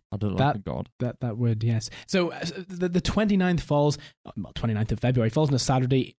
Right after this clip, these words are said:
Speaker 2: at once every twenty-eight years, except when a year is evenly divisible by a hundred, like twenty-one hundred, I E, the next time will be twenty forty-eight. The time before it was nineteen ninety-two. So we're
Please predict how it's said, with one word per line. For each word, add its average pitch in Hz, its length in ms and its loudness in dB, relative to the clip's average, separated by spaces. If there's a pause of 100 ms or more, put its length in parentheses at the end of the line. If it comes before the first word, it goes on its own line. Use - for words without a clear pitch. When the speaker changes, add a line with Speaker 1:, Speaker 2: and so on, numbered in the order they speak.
Speaker 2:
at 113 160 -8
once 151 380 4
every 143 180 2
twenty-eight 127 520 0
years, 120 280 2
except - 520 -2
when 139 100 4
a 139 60 4
year 127 340 2 (100)
is 131 220 -2
evenly 135 460 4
divisible 117 580 0
by 107 220 -4
a 107 40 0
hundred, 117 560 0 (140)
like 107 160 -6 (100)
twenty-one 101 320 0
hundred, 104 400 0 (100)
I 165 140 4
E, 139 400 4 (120)
the 117 60 2
next 233 260 2
time 120 260 2
will 113 60 4
be 110 120 0
twenty 180 280 2
forty-eight. 113 500 2
The - 60 -8
time 165 180 2
before 139 360 2
it 120 80 -2
was - 120 0
nineteen 131 320 2
ninety-two. 117 640 2
So 110 260 2
we're 110 360 2